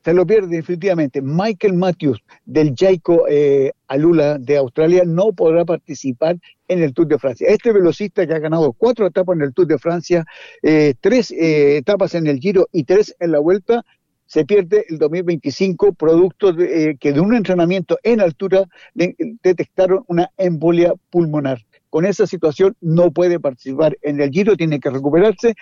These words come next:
lamentablemente, porque era carta, eh, car-, eh, estaba garantizado que podría ganar una etapa en el Tour de Francia veinte veinticinco, que comienza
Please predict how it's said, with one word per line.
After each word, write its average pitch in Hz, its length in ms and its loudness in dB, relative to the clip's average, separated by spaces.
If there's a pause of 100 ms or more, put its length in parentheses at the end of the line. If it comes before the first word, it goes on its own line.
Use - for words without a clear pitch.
(120)
lamentablemente, 170 840 0 (280)
porque 151 320 -2
era 160 220 0
carta, 170 420 -2
eh, 156 200 -4 (180)
car-, 170 240 -2
eh, 139 300 2
estaba 190 280 -2
garantizado 180 680 -2 (200)
que 147 120 -2
podría 165 280 2
ganar 151 260 -2 (180)
una 226 180 0
etapa 156 500 -4
en 175 160 -4
el 135 120 -4
Tour 165 160 0
de 143 80 0
Francia 143 360 -4
veinte 147 280 -2
veinticinco, 143 500 -4
que 139 120 -8
comienza 175 440 0